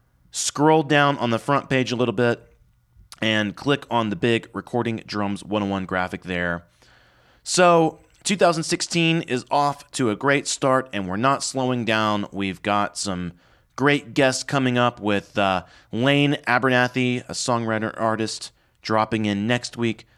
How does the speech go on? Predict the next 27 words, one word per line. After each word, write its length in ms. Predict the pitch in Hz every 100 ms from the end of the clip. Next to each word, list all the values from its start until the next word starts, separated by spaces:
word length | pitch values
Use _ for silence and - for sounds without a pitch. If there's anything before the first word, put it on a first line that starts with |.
| _
to 80 | -
talk 220 | - 101
about 260 | - 101 87
his 220 | 123 127 -
artistry 800 | 127 120 117 - 120 117 110 - _ _ -
and 240 | 90 87
where 160 | 92 90
he 140 | 113
comes 280 | 120 123 113
from 580 | - 120 113 107 104 101 _ _ _ -
when 320 | 90 92 90
he's 260 | 110 113 -
creating 640 | - 107 101 98 92 92
music, 520 | 92 92 92 87 - _ _ _ 85
and 320 | 85 82 82
play 200 | 117 107
us 120 | 101
some 160 | - 95
songs. 720 | - 98 95 95 92 87 - _ _ -
And 240 | 92 90
then 480 | 85 101 98 92 87 _ _ -
at 160 | 101
the 120 | 107 -
end 140 | 135
of 80 | 120
the 60 | 110
month, 440 | 110 104 -